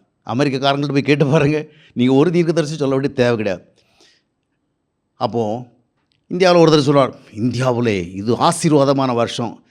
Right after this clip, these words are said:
எப்படியா கண்டுபிடிக்கிறது? போன வருஷம் ஆசீர்வாதம் இல்லை, இந்த வருஷம் ஆசீர்வாதமா இருந்து எப்படி கண்டுபிடிப்பீங்க? நீங்க தலைக்கு மண்டை மூளையை போட்டு குழப்ப வேண்டியதுதான். உங்க தலையை அப்படியே ரவுண்டா சுத்த வச்சிடும், எத்தனை சாரிடன் போட்டாலும் சரியாகாது.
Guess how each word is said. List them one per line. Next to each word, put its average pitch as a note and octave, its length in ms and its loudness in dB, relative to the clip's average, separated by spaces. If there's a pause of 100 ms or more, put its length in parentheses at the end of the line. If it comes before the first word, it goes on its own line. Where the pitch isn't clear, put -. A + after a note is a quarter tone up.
(540)
எப்படியா F3 400 2
கண்டுபிடிக்கிறது? D3+ 600 2
போன D3 420 2
வருஷம் C#3+ 280 0
ஆசீர்வாதம் C#3 520 2
இல்லை, C3 280 0
இந்த B2+ 140 0
வருஷம் C3 240 0
ஆசீர்வாதமா B2+ 440 -2
இருந்து B2 200 -4
எப்படி C3 280 -2
கண்டுபிடிப்பீங்க? C3 760 0
நீங்க A#2 220 -4
தலைக்கு B2 360 -2
மண்டை A#2+ 240 0
மூளையை B2+ 220 0
போட்டு A#2+ 200 -6
குழப்ப A2+ 280 -4
வேண்டியதுதான். F#2 380 -10 (400)
உங்க A2 160 -6
தலையை A#2+ 360 0
அப்படியே A#2+ 280 0
ரவுண்டா B2+ 220 0
சுத்த B2 320 -4
வச்சிடும், A#2 180 -2
எத்தனை G#2+ 360 -6
சாரிடன் B2+ 340 -2
போட்டாலும் A#2+ 340 -8
சரியாகாது. G2+ 380 -6